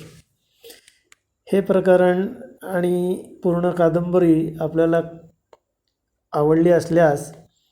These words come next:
जरूर लाईक करा आणि मित्रमंडळींबरोबर शेअर करा. तसेच कृपया ओविराज चॅनेल सबस्क्राईब करा. माझ्या इतर कथा कादंबऱ्या ऐकण्यासाठी ओविराज चॅनेलची लिंक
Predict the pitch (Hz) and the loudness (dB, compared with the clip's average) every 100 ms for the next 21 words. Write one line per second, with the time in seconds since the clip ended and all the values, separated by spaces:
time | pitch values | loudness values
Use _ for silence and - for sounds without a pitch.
0 | _ - 143 160 185 170 165 165 160 156 | _ -4 0 4 2 4 2 2 2 2
1 | 156 151 - - - _ _ 151 151 160 | 2 -2 -10 -20 -20 _ _ -6 -2 -2
2 | 160 160 170 165 165 165 165 160 160 151 | -2 -2 -2 -2 0 0 0 0 0 2
3 | 156 156 156 151 - 67 135 131 - _ | -2 2 2 2 -2 -8 -10 -12 -20 _
4 | _ _ _ _ _ _ - 160 202 202 | _ _ _ _ _ _ -6 0 4 2
5 | 196 - - - _ _ - 165 165 170 | 0 -18 -20 -20 _ _ -6 -4 2 4
6 | 165 170 170 165 180 180 180 160 165 160 | 4 0 -2 2 2 2 0 0 0 -2
7 | 160 151 - 156 151 - 147 143 143 139 | -2 -4 -2 -2 -2 -4 -4 -2 -4 -6
8 | - _ _ _ _ _ _ - 147 160 | -16 _ _ _ _ _ _ -8 -4 0
9 | 175 175 180 175 202 190 190 170 180 165 | 2 2 -2 -6 -4 -2 -2 0 0 0
10 | 151 160 160 170 165 160 175 170 165 151 | -2 -2 0 2 2 0 0 0 0 0
11 | 151 151 160 160 170 165 165 165 160 165 | -2 -2 -2 0 0 0 -2 -2 -2 -2
12 | 165 160 156 160 | -2 0 2 0